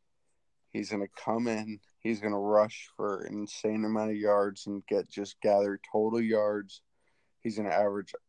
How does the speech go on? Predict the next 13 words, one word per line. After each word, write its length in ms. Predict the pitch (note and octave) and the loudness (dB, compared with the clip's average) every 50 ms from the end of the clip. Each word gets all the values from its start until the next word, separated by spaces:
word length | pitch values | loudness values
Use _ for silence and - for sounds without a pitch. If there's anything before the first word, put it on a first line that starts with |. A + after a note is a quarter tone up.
| _ - C2 C#2 | _ -16 -14 -12
just 380 | A2 - G#2 G#2 G#2+ - - - | -4 4 6 6 6 4 2 2
under 260 | G#2+ A2 A2 G#2+ G#2+ | 2 4 4 0 -2
two 280 | G#2+ - - A#2+ A2+ A2 | -4 -4 -2 -2 -2 0
hundred 420 | - G#2+ G#2+ G#2+ G#2+ A2 A2+ G#2 | -2 -2 -2 -2 -4 -4 -4 -4
a 60 | G#2+ | -4
game, 500 | G2+ G2 A2 G#2+ G#2+ G#2+ G#2 G#2 G2+ G#2 _ _ _ _ _ _ _ _ - | -6 -4 -4 -4 -4 -4 -6 -8 -10 -12 _ _ _ _ _ _ _ _ -4
and 120 | G#2 G#2+ | 0 0
he's 140 | A2 G#2+ - | 0 0 0
gonna 180 | - G#2 G#2 G2+ | -2 -2 -2 -2
carry 400 | - - - G#2+ G#2+ A2 A2+ G#2+ | -4 0 2 4 6 6 6 4
my 180 | G#2+ G#2+ G#2+ | 4 2 0
fantasy 580 | G#2+ - - G#2 G#2 G#2 G2+ G2+ - - A2 A2 | 0 0 0 0 0 0 -2 -4 -4 -6 -6 -6
team 420 | - - - A2+ G#2 G#2 G2+ E2 | -6 -4 -2 0 0 0 -2 -4